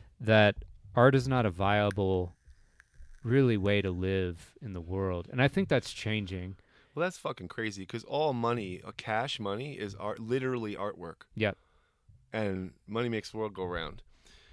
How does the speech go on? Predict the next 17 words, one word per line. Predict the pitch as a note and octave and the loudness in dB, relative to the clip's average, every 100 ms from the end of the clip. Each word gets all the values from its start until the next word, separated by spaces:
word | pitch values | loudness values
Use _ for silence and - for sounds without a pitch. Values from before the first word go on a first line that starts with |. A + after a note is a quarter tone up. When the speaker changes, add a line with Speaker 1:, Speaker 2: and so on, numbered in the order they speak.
| - | -16
Speaker 2:
At | B2+ A2 | -12 -8
the | G2+ | -10
fucking | - D#3 D3 A2+ | -6 -6 -6 -8
center | - - F3+ F3+ D3+ G#2 | -8 -4 -2 0 0 -2
of | - A#2 | 0 0
this | C3 D#3+ | 0 2
Speaker 1:
But | D#3+ | 4
no | D#3 D3+ | 6 6
one | E3+ E3 | 6 4
Speaker 2:
thing | D3 | 2
Speaker 1:
el-, | D#3 - | 0 0
ever | D#3+ C3 C#3 C#3 | 0 0 2 0
tells | B2+ B2+ C3+ | 2 2 2
you | G2+ E2+ | -2 -8
that. | - G2 - _ - | -12 -14 -18 _ -6
No | G2 | -2
one | A2 G#2+ | -2 -2